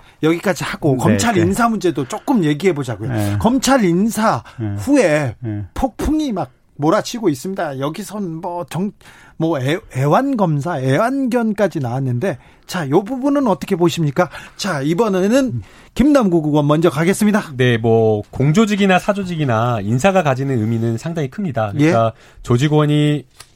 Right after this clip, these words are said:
Speaker 3: 사실 뭐 월급이 뻔하기 때문에 받을 수 있는 그 보상이라고 하는 것은 사실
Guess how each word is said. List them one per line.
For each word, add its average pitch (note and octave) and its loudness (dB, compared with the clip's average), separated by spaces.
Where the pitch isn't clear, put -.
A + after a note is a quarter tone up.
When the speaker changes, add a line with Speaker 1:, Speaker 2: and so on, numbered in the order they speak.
Speaker 3:
사실 F3+ 0
뭐 C#3 0
월급이 D3 2
뻔하기 G#3 0
때문에 G#2+ -4
받을 E3 0
수 F#3 -10
있는 E3 -4
그 - -6
보상이라고 C3 0
하는 B2 -2
것은 A#2 -4
사실 D3 -6